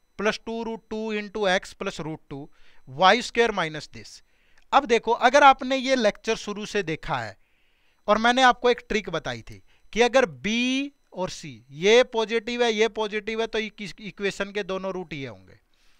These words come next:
ये नेगेटिव है, ये पॉजिटिव है, तो दोनों रूट पॉजिटिव होंगे। अगर आपको ये ट्रिक पता है, तो आप दो सेकंड में इस क्वेश्चन का आंसर कर दोगे,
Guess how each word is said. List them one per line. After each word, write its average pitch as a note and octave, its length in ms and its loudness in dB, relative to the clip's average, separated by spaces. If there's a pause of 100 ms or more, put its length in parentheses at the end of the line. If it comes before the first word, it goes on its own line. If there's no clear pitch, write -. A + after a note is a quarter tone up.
(340)
ये G3 160 6
नेगेटिव B3+ 500 2
है, B3 60 6
ये B3 120 2
पॉजिटिव A3+ 500 -4
है, A3+ 60 -4
तो A3 120 -4
दोनों G3+ 320 -4
रूट G3 160 -8
पॉजिटिव C3+ 460 -12
होंगे। F#2+ 280 -20 (500)
अगर G3+ 240 6
आपको A#3+ 280 6
ये A#3 160 2
ट्रिक A3 320 -6
पता G3 320 4
है, F3+ 520 2 (180)
तो F#3+ 80 -2
आप G#3 320 8
दो G3 400 -2
सेकंड G#3+ 440 -4
में G#3+ 140 -4
इस G3+ 100 -6
क्वेश्चन G3 360 -8
का F#3+ 120 0
आंसर F3+ 300 -6
कर E3+ 180 -6
दोगे, D#3 280 -8